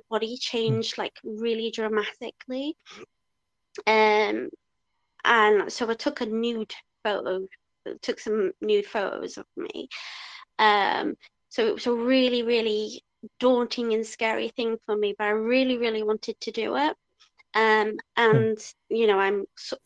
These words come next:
Speaker 1: almost, like, in a fetal position. And then I posted it on my page, and I got a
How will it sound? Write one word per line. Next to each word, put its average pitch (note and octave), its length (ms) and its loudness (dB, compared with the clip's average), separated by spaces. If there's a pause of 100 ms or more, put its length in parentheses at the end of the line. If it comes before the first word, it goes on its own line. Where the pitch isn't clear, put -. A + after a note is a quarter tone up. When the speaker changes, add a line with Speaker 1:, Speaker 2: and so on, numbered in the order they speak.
(160)
Speaker 1:
almost, C4 380 2
like, A#3 180 -2
in A3 80 0
a G#3+ 60 -2
fetal C4+ 560 -4
position. D#4 840 0 (520)
And A#3+ 140 2
then A3 120 6
I A3+ 60 6
posted B3+ 580 0
it B3+ 200 2 (180)
on B3 140 -2
my A#3 120 0
page, C4 640 0 (440)
and A3+ 520 4
I A#3 140 0
got A#3 240 0
a A#3 100 -6